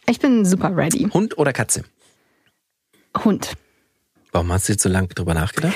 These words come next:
Speaker 1: Weil ich früher Katze gesagt hätte und jetzt aber Hund.
Speaker 2: Aha.
Speaker 1: Weil ich wollte unbedingt, als ich Kind war, eine Katze. Ich war schon im Tierheim. Siggi wollte ich mir nach Hause nehmen. Und als wir dann am nächsten Tag kamen, war Siggi schon bei einer anderen Familie,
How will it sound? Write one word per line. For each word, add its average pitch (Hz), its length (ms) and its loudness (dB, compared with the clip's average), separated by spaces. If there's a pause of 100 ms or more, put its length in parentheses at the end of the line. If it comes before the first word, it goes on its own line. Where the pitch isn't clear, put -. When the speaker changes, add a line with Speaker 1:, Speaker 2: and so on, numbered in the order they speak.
(140)
Speaker 1:
Weil 226 180 2
ich 254 120 -2
früher 277 260 2
Katze 254 500 0
gesagt 226 320 0
hätte 220 280 0
und 202 180 0
jetzt 180 160 0
aber 170 200 -2
Hund. - 200 -8 (760)
Speaker 2:
Aha. 104 260 0 (180)
Speaker 1:
Weil 208 120 0
ich - 140 -4
wollte 226 300 -2
unbedingt, 247 320 2
als 190 160 0
ich - 60 -14
Kind 240 180 0
war, 220 100 2
eine 202 160 -2
Katze. 240 320 -2
Ich 214 100 -4
war 202 120 0
schon 220 240 -4
im 190 280 0
Tierheim. 214 640 0
Siggi 220 540 2
wollte 208 140 0
ich - 40 -2
mir 214 80 2
nach 170 140 0
Hause 220 220 2
nehmen. 220 220 2
Und 202 60 -2
als - 160 -4
wir 196 100 0
dann 190 140 0
am 185 80 0
nächsten 190 260 -2
Tag - 220 -4
kamen, 185 520 0
war - 240 0
Siggi 196 360 0
schon 220 220 -2
bei 214 80 2
einer 214 120 0
anderen 220 220 0
Familie, 226 480 0